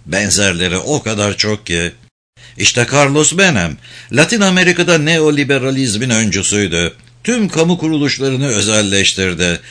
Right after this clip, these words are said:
Dünyanın en zengin tarım ülkesini yiyeceğe muhtaç duruma düşürerek on yılda Arjantin'i iflasın eşiğine getirdi. Sonuçta o da hapsi boyladı. İşin özünü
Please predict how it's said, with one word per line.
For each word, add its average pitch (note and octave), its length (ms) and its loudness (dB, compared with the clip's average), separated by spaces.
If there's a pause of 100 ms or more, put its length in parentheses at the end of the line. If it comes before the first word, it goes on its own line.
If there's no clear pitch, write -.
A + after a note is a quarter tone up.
(280)
Dünyanın F#3+ 520 4
en G3+ 280 2
zengin F#2+ 480 0
tarım B2+ 340 0
ülkesini F#2+ 540 0
yiyeceğe D3+ 580 2
muhtaç D3 540 -2
duruma B2+ 340 -4
düşürerek G#2 680 0
on F#3 260 4
yılda E3+ 400 2
Arjantin'i D#3 640 0
iflasın C#3 640 -2
eşiğine A#2 520 0
getirdi. F#2 680 -2 (320)
Sonuçta G2+ 480 -2
o E3+ 160 0
da C#3 100 0
hapsi A#2 320 0
boyladı. F2+ 640 0 (1040)
İşin A#3 260 2
özünü E2+ 380 0